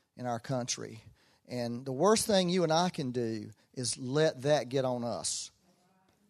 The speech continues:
Okay? And I'm just telling some of you, you have this desperation thing on you, you have this woundedness on you that's not really, you don't, it's not yours. It's not yours to carry. It's not yours.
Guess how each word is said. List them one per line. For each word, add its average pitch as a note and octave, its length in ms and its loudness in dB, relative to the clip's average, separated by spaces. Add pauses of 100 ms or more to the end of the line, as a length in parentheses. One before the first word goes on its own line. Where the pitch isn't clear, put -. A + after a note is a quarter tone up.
(380)
Okay? D3 460 2
And C3+ 60 2
I'm E3+ 160 0
just F#3 160 -2
telling G#3+ 280 2
some C3+ 240 0
of A#2+ 160 -2
you, A#2+ 60 -6
you D#3 180 0
have E3+ 180 4
this C#3+ 160 0
desperation E3+ 880 2
thing D#3+ 240 0
on D3+ 160 -2
you, D#3 60 -4
you D#3 60 -2
have D#3+ 100 -2
this C3+ 160 -4
woundedness D3+ 580 2
on B2+ 260 -2
you A#2+ 360 -2 (520)
that's C3+ 260 -2
not D#3+ 640 4
really, C#3+ 680 2 (100)
you B2+ 300 -2
don't, D#3+ 320 4 (300)
it's C#3+ 260 -6
not G3+ 300 6
yours. A3 560 6 (120)
It's - 160 -2
not D#3+ 200 4
yours D#3 240 6
to D3+ 80 -4
carry. G#3+ 480 8
It's C#3+ 320 -2
not E3 200 2
yours. B2+ 540 2